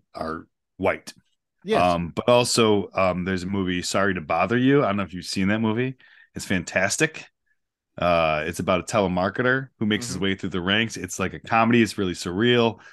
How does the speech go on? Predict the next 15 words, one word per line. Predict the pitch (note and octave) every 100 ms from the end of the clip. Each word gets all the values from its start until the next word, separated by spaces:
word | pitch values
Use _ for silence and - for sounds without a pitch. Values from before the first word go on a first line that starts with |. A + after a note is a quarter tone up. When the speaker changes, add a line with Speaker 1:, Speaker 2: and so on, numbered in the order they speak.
| - _ -
Speaker 1:
But | F#2 F2 -
you | G#2 G2+
reminded | G#2 A2 G2
me |
of | F2
that | F2+ E2
'cause | - E2+ -
he | - F#2
has | F#2 G2+
to | G2
put | - G2
on | F2+
his | E2
white | E2 F#2+ F#2+
voice. | A2 A#2+ A#2